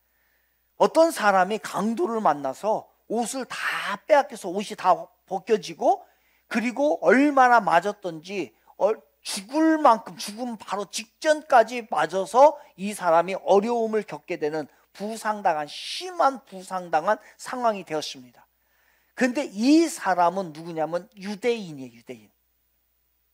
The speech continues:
그런데 그때에 자기네 동족의 유대인인 제사장이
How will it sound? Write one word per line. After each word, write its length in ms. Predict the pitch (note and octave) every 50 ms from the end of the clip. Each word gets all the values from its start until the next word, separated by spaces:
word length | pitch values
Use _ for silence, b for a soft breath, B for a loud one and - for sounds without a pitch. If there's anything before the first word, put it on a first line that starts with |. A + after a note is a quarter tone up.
| _ _ _ _ _ _ _ _ _ _ _ _ _ _
그런데 360 | - B3 C4+ E4 F4 E4+ D#4
그때에 800 | D4+ - - G#3 - _ - C4+ A3+ G3+ G3 A3+ B3 C4 C#4 - _ _ _ _
자기네 640 | - - - G3+ F#3 G3+ C4 C4 B3+ A#3+ G#3+ -
동족의 840 | - F#3+ G#3 A3 A3+ G#3 G3 G#3+ F3 C#3+ C#3 E3+ F#3 E3+ C#3 G#2+ - _ _ _ _ _ _ _ _ _ G3
유대인인 920 | G#3 A3+ A#3+ A3 G#3 D4 C#4+ C#4+ A#3+ G#3+ A3+ A3+ B3+ C4+ A#3+ F#3 C#3 A#2+ _ _ _ _ _ _ _ _ _
제사장이 1120 | - - - E3+ G3 A#3+ C4+ B3+ - B3 A#3+ A3+ A3+ A3 G#3+ G3+ F#3+ F#3 F#3 G#3 A3 A3